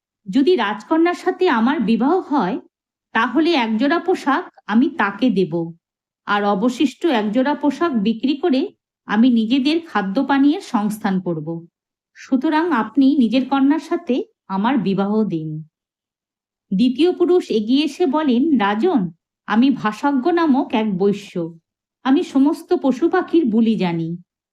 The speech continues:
সুতরাং আমার সাথে রাজকন্যার বিবাহ দিয়ে দিন।" তৃতীয় জন এগিয়ে এসে বলেন, "রাজন, আমি পরাক্রমী ক্ষত্রিয় রাজা, আমার নাম খড়গধর। খড়গবিদ্যায় আমার সমান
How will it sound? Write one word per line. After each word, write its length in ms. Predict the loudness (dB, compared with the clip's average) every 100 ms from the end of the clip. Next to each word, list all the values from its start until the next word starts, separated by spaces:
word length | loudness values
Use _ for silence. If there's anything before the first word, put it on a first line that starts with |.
| _ _ _
সুতরাং 600 | -2 0 2 2 0 -2 -8
আমার 320 | -4 0 0 0
সাথে 420 | -2 -4 0 0
রাজকন্যার 680 | 0 -2 -2 2 4 2
বিবাহ 480 | 0 0 0 0 0
দিয়ে 260 | 0 0 -2
দিন।" 360 | -6 -8 -12 -16 _ _ _ _ _ _ _ _ _
তৃতীয় 400 | -2 2 2 2
জন 220 | 2 2
এগিয়ে 320 | 2 2 2 0
এসে 220 | 0 0
বলেন, 440 | 2 2 2 0 -4 _ _ _ -6
"রাজন, 640 | -2 0 2 2 0 -4 -12 _ _ -4
আমি 240 | 2 2
পরাক্রমী 640 | 2 0 0 -2 0 0 -2
ক্ষত্রিয় 560 | -2 -4 -2 0 2
রাজা, 480 | 2 0 -2 -8 -10 _ _ _ _
আমার 360 | -6 0 2 2
নাম 400 | 0 0 -2 -4
খড়গধর। 720 | -2 0 0 0 -4 -4 -6 -14 _ _ _ _
খড়গবিদ্যায় 840 | -2 0 0 0 2 0 0 -2 0
আমার 320 | 0 2 0
সমান 440 | -2 0 2 2